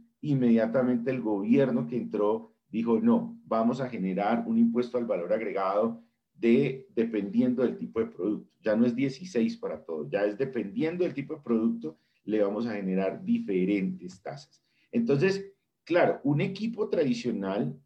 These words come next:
como está orientado al plan y debe cumplir el plan tal cual, el equipo tradicional frente a este nuevo lineamiento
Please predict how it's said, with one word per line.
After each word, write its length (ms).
como 260
está 400
orientado 500
al 140
plan 340
y 40
debe 240
cumplir 480
el 100
plan 280
tal 220
cual, 280
el 160
equipo 360
tradicional 680
frente 420
a 60
este 400
nuevo 260
lineamiento 920